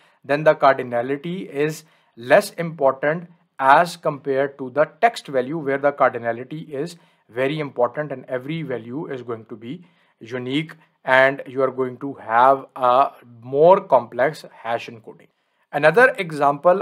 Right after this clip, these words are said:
uh, is date time column. So if you have columns which have the date time data type, where you ha-, also have the, where you have the date as well as the time in the same,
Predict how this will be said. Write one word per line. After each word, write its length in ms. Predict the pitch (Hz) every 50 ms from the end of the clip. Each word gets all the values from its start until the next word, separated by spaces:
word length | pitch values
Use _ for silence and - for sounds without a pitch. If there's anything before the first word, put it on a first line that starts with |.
| - -
uh, 180 | 143 143 143 - -
is 420 | 147 139 143 147 143 - - - _ _ 143 123
date 300 | 113 139 143 165 165 165
time 220 | - 160 160 175 170
column. 360 | - 123 113 104 107 113 147
So 320 | - - - 151 160 175
if 200 | - - 165 175
you 140 | 190 196 185
have 420 | 147 143 147 160 170 175 160 165 - _ _ _ _ _ _ _ 120 127 _ _
columns 500 | - 135 131 131 135 139 147 160 156 139
which 180 | 123 135 135 -
have 300 | 135 120 123 110 127 -
the 80 | 156
date 480 | 143 120 110 - 135 156 208 202 202 -
time 240 | 160 147 143 143 131
data 220 | 120 110 - 110
type, 260 | - - 90 85 90 101
where 180 | 127 139 143 143
you 180 | 139 147 147
ha-, 80 | 131 139
also 440 | - - 143 135 139 135 - 175 165
have 300 | - 135 135 135 131 131
the, 80 | 135 131
where 200 | 120 135 143 147
you 140 | 147 151 131
have 220 | 135 135 139 139
the 80 | 139 117
date 380 | 107 113 120 143 185 196 - _ _ _ _ _ _ _ _ _ -
as 320 | 151 151 165 190 175 170
well 220 | 170 175 180 190 180 -
as 320 | 151 139 143 151 151 139
the 100 | 139 143
time 460 | 139 - - 127 127 135 147 160 180
in 180 | 180 156 139 143
the 120 | 139 147
same, 640 | 139 - - - 143 139 143 160 180 190 196 190 190